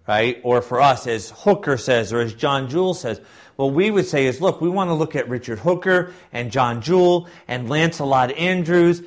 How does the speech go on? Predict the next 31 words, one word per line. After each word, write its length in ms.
and 320
Thomas 520
Ken, 560
and 160
we 80
want 240
to 40
look 280
at 180
what 160
they 220
wrote 420
in 220
relation 640
to 140
the 140
early 220
church 320
fathers 540
as 240
grounded 480
in 160
Scripture." 680
We 120
don't 200
point 300
to 80
one 300
person 500
and 180
say, 420